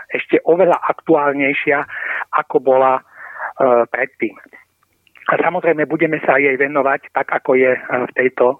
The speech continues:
relácii zvykom, hlavne z duchovného hľadiska, pretože, ehm, práve toto hľadisko zúfalo absentuje, i keď teda, no, o koronavíruse môžeme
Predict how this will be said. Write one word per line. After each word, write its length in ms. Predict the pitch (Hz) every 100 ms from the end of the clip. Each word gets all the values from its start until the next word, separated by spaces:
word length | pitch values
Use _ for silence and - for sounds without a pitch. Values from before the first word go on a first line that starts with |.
| -
relácii 640 | 120 123 131 - 123 120
zvykom, 400 | 123 127 139 156 - - - - - -
hlavne 760 | - 120 127 143 160 143 143 156
z 300 | - 120 113 113
duchovného 560 | 151 170 170 165 131
hľadiska, 560 | 135 120 135 - 123 143 - _ - - - - -
pretože, 560 | 131 135 143 131 131 123
ehm, 720 | _ _ - 120 117 117 117
práve 300 | 131 147 196
toto 320 | - 151 156
hľadisko 500 | 127 135 147 - 131
zúfalo 600 | 117 180 - 175 151 147 -
absentuje, 960 | 123 - 147 135 131 131 127 135 190 - _ - -
i 140 | - 208
keď 240 | - 180 - - -
teda, 240 | 156 147 - _ -
no, 160 | 165 180
o 80 | 139
koronavíruse 960 | - 160 160 156 147 143 139 147 135 _
môžeme 720 | 123 139 160 170 156 135 147